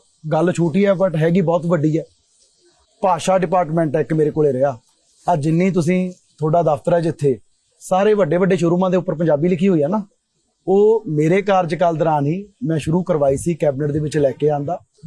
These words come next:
ਤੇ ਉਹਦਾ ਕੋਈ ਇਹ ਵੀ ਰੱਖਿਆ ਸੀਗਾ ਵੀ ਭਾਈ ਉਹਦੇ ਤੇ ਜਿਹੜੇ ਕੋਈ ਨਹੀਂ ਲਿਖਣਗੇ, ਫਾਈਨ ਦੀ ਵੀ ਜਿਹੜੀ ਪ੍ਰੋਵੀਜ਼ਨ ਹੈ ਉਹਦੇ ਵਿੱਚ ਰੱਖੀ ਹੈ। ਚਲੋ ਹੁਣ ਅੱਗੇ ਹੈ ਵੀ ਚਲੋ ਕਿੰਨੀ ਕੁ ਸਖਤੀ ਜਿਹੜੀ ਆ ਉਹ ਕਰਨੀ ਹੈ, ਸਾਨੂੰ ਤੇ ਇਹ ਵੀ ਬਿਨਾਂ ਫਾਈਨ ਤੋਂ ਹੀ ਲੋਕ ਆ ਜਿਹੜੇ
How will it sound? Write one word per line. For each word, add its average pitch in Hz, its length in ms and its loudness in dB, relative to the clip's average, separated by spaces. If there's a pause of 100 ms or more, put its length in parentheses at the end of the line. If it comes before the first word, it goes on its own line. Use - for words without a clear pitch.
(180)
ਤੇ 202 40 2
ਉਹਦਾ 214 200 4
ਕੋਈ 202 380 0
ਇਹ 196 120 4
ਵੀ 208 100 4
ਰੱਖਿਆ 175 280 0
ਸੀਗਾ 175 200 2
ਵੀ 180 100 0
ਭਾਈ 170 380 2 (120)
ਉਹਦੇ 160 280 2
ਤੇ 165 300 2
ਜਿਹੜੇ 165 240 0
ਕੋਈ 170 180 0
ਨਹੀਂ 180 200 2
ਲਿਖਣਗੇ, 160 480 0 (540)
ਫਾਈਨ 170 260 2
ਦੀ 190 80 4
ਵੀ 190 100 2
ਜਿਹੜੀ 185 200 0
ਪ੍ਰੋਵੀਜ਼ਨ 170 440 0
ਹੈ 175 200 -2
ਉਹਦੇ 175 160 0
ਵਿੱਚ 175 180 -2
ਰੱਖੀ 147 380 0
ਹੈ। 113 60 -2 (460)
ਚਲੋ 208 280 4
ਹੁਣ 190 260 2
ਅੱਗੇ 170 320 0
ਹੈ 170 180 0
ਵੀ 170 140 0
ਚਲੋ 165 260 0
ਕਿੰਨੀ 175 300 0
ਕੁ 185 80 -2
ਸਖਤੀ 165 320 -2
ਜਿਹੜੀ 160 220 2
ਆ 175 60 2
ਉਹ 165 60 -2
ਕਰਨੀ 147 280 -2
ਹੈ, 165 60 0
ਸਾਨੂੰ 165 260 0
ਤੇ 170 80 0
ਇਹ 170 80 2
ਵੀ 175 100 2
ਬਿਨਾਂ 151 260 0
ਫਾਈਨ 160 220 -2
ਤੋਂ 160 140 0
ਹੀ 156 40 2
ਲੋਕ 151 240 0
ਆ 147 60 2
ਜਿਹੜੇ 151 240 0